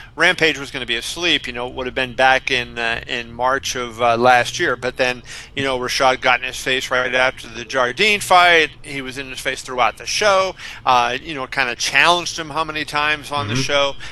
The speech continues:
Speaker 1: you know, and now throughout the promotion of this fight. You know, I mean, he called him an Uncle Tom. He also called him a Sambo. I mean, pretty, uh,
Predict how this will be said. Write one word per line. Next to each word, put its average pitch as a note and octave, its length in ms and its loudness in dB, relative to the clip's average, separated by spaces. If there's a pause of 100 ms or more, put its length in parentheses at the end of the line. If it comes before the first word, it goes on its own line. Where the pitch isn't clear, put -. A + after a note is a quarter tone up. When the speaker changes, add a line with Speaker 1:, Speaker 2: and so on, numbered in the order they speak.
(140)
Speaker 1:
you C3+ 80 -6
know, C#3 160 2
and C3+ 120 0
now C#3 200 4
throughout C#3 360 -2
the C3+ 80 -8
promotion C3 520 -8
of A#2+ 60 -12
this B2+ 200 -8
fight. E3 340 0
You D3+ 80 -6
know, C#3+ 160 -2 (360)
I - 40 -14
mean, E3+ 140 0
he G3 140 -4
called G#3+ 380 2
him C#3 120 -6
an C3 60 -2
Uncle D#3 280 -2
Tom. D#3+ 320 0
He C#3 80 2
also D#3+ 220 -2
called D#3+ 200 -4
him C3+ 100 -8
a A#2 40 -6
Sambo. A2+ 600 -2
I B2 100 -4
mean, B2 200 -6
pretty, G3 440 0
uh, C#3+ 200 6